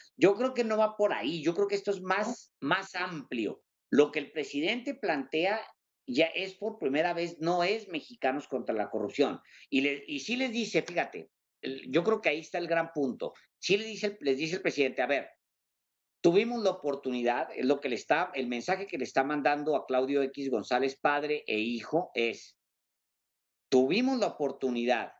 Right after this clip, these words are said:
de que esa investigación continuara, se la pusiéramos a la fi-, a la, ahora a la Fiscalía General de la República, pero consideramos que habría,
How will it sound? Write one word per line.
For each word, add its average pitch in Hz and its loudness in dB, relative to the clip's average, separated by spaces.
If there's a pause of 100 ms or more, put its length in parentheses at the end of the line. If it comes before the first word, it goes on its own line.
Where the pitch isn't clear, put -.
(260)
de 123 2
que 156 -4
esa 226 -10
investigación 165 -6
continuara, 147 -2 (280)
se 123 2
la 120 -2
pusiéramos 170 -4
a 143 0
la 117 -4
fi-, 131 -2
a 104 2
la, 104 -2
ahora 113 4
a - 2
la 131 -4
Fiscalía 123 -2
General 131 -6
de 156 -4
la 165 2
República, 185 0
pero 139 0 (380)
consideramos 147 2
que 135 -2
habría, 151 0